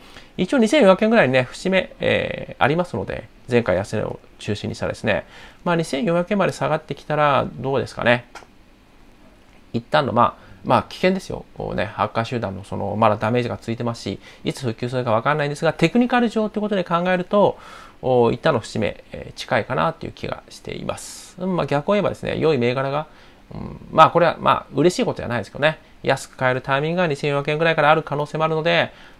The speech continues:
まあ、監視銘柄にいてね、えー、モニタリングしていっても面白いんじゃないかなとは思っています。まあ、加藤さんにとってはね、まあ、その、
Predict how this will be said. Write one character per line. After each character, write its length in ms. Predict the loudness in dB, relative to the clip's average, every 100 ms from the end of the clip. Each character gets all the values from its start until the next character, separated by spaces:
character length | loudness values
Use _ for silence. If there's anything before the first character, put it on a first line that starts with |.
| -4
ま 120 | -2
あ、 20 |
監 140 | 0 0
視 100 | 0
銘 100 | 2
柄 200 | 2 0
に 60 |
い 40 | -4
て 100 | -4
ね、 180 | -4 -6
え 160 | -2 0
ー、 20 |
モ 120 | 0
ニ 60 | -2
タ 100 | -4
リ 100 | -4
ン 40 |
グ 60 | -4
し 60 |
て 80 | -4
い 20 |
っ 20 | -4
て 100 | -2
も 80 |
面 120 | -2 -4
白 160 | -4
い 20 |
ん 40 | -4
じ 40 |
ゃ 40 | -2
な 100 | -2
い 60 |
か 120 | -2
な 180 | 0 0
と 120 | 0
は 200 | 0 2
思 160 | -2 -8
っ 20 |
て 320 | -12 -14 -12
い 60 | -8
ま 120 | -8
す。 200 | -8 -10 0
ま 260 | 0 0
あ、 480 | -10 -20 -20 -20 -8
加 80 | -4
藤 140 | -2
さ 60 | -2
ん 20 |
に 60 | -2
と 80 | -4
っ 40 |
て 100 | -6
は 80 | -6
ね、 260 | -8 -10 -14
ま 260 | -6 -4 -4
あ、 20 |
そ 140 | -8 -6
の、 420 | -6 -6 -12 -16